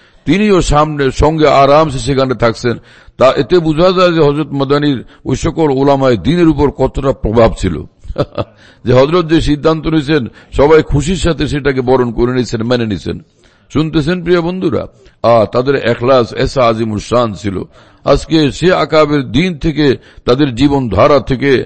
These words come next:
তাদের হায়াতের রং থেকে এবং বৈশিষ্ট্যাবলী থেকে আমরা আজকে কত দূরে পড়ে গেছি। আল্লাহ পাক আমাদের বুঝ দান করেন, হুশ দান করেন, তাদের রঙের সুন্দর নূরওয়ালা জিন্দেগি দান করেন। আমার তো খুতবাও পড়া হয় নাই, আমি তো ওই যে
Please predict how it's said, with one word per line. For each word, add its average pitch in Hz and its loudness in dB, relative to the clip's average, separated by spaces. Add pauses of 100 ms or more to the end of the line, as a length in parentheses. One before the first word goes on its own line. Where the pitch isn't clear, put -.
(240)
তাদের 123 0
হায়াতের 123 2
রং 123 0
থেকে 143 -2 (220)
এবং 117 -2
বৈশিষ্ট্যাবলী 131 0
থেকে 117 -4
আমরা 120 -2
আজকে 131 -6
কত 123 -2
দূরে 123 2
পড়ে 107 0
গেছি। 90 -8 (320)
আল্লাহ 143 4
পাক 143 2
আমাদের 135 0
বুঝ 120 0
দান 120 2
করেন, 117 -2
হুশ 131 2
দান 113 2
করেন, 117 0 (320)
তাদের 135 4
রঙের 143 4
সুন্দর 156 0
নূরওয়ালা 135 4
জিন্দেগি 113 0
দান 95 -2
করেন। 82 -6 (920)
আমার 131 0
তো 143 -6
খুতবাও 151 2
পড়া 139 2
হয় 147 0
নাই, 139 -2 (340)
আমি 135 -2
তো 165 -6
ওই 160 -2
যে 143 0